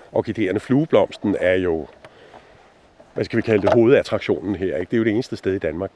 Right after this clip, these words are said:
øh, den kan findes. Men der er også mange andre spændende ting. Der er jo adskillige andre orkidearter, bare for at tage et eksempel. Øh, det her er et af de meget, meget få steder, hvor, øh, den grønne praktorbist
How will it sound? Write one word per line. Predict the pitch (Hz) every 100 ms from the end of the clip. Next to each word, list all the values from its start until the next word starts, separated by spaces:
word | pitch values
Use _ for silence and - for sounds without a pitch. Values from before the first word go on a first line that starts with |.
| -
øh, | 85 80 73
den | 92 87
kan | 98
findes. | - 82 87 -
Men | 90 85 - - - - _
der | 92
er |
også | 90 107
mange | 110 110
andre | 92 135
spændende | 101 87
ting. | 90 98 71
Der | 90
er | 95
jo | 92 80 _ _ _ -
adskillige | - 113 98
andre | 87 170
orkidearter, | 104 - 110 87 90 78
bare | - 82
for | -
at | 85
tage | 104
et | 90
eksempel. | - 95 - 104 - - - - - _
Øh, | 104 98 95 92 85 85 -
det | 123 110
her | 139 104
er | 98 87
et | 95 107
af | 107
de |
meget, | 80 95
meget | 117 92
få | 110 92
steder, | - 95
hvor, | 101 92 73 - - - - - - -
øh, | 98 90 85
den | 87
grønne | 85 90
praktorbist | - 104 - 147 123 107 - -